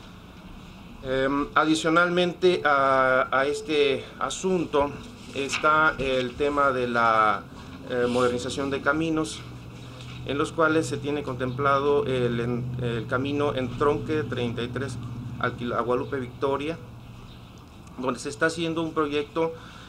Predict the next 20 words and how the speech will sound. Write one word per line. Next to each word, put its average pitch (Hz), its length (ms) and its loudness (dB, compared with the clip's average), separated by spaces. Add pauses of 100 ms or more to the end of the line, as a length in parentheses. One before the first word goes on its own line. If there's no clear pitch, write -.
eh, 120 140 -8
que 120 720 -2
incluye 139 480 -4
veintiséis 127 480 -6
punto 135 400 -10
cuatro 131 340 0
kilómetros 139 800 -2 (140)
de 107 60 -10
carreteras. 135 680 -4
Es 127 140 -12
un 123 280 -8 (300)
camino 123 380 -4
con 120 160 -6
un 127 140 -2
alto 123 420 -2 (260)
nivel 120 220 -4
de 127 100 -4
tránsito 156 720 -2 (260)
y 127 80 -10
que 127 500 0